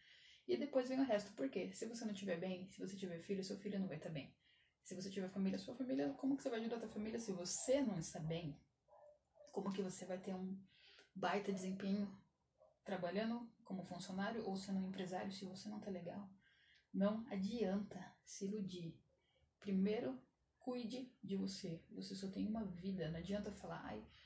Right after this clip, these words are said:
quando eu tiver sessenta anos, eu vou me cuidar." Olha o tempo que você perdeu. Aí você vai chegar em sessenta, você não vai ter o mesmo vigor. Então, o lance é se cuidar agora pra aproveitar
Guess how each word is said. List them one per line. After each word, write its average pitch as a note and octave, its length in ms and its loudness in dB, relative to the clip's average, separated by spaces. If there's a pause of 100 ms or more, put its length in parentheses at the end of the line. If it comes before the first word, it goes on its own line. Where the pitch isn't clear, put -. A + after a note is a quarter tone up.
(200)
quando F#3+ 180 -2
eu F#3 60 0
tiver G3+ 440 0 (200)
sessenta C#4+ 640 2
anos, B3+ 520 0 (300)
eu A#3+ 100 2
vou A#3 140 0
me A3+ 80 4
cuidar." G#3 560 -2
Olha D4 220 0
o - 20 -6
tempo C#4+ 240 2
que - 80 -14
você C4+ 140 -6
perdeu. G3 680 0 (800)
Aí B3 140 4
você A3+ 80 -6
vai A#3 80 0
chegar A#3 240 0
em A#3+ 60 -2
sessenta, A#3 360 -2
você - 140 -2
não B3 80 0
vai B3 120 2
ter B3 100 -4
o A#3+ 40 -2
mesmo A3+ 300 0
vigor. F#3+ 520 0 (1160)
Então, G3 560 0 (320)
o G3+ 160 2
lance G#3+ 360 0
é - 20 -2
se G#3 160 0
cuidar G#3+ 280 0
agora F#3+ 400 2
pra G3+ 120 -2
aproveitar G#3 580 -4